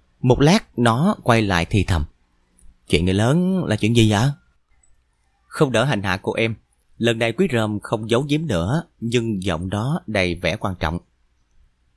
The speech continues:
"Tao sắp làm thầy." Miệng nhỏ Diệp há hốc.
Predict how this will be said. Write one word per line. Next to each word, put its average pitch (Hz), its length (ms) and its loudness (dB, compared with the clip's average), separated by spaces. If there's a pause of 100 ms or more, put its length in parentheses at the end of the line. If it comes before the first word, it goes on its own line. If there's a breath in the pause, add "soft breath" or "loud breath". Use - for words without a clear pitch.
(160)
"Tao 87 180 -6
sắp 110 140 -8
làm 90 160 -8
thầy." 78 280 -10 (800)
Miệng 127 280 2
nhỏ 143 160 -2
Diệp 113 180 -2
há 175 240 -4
hốc. - 260 -10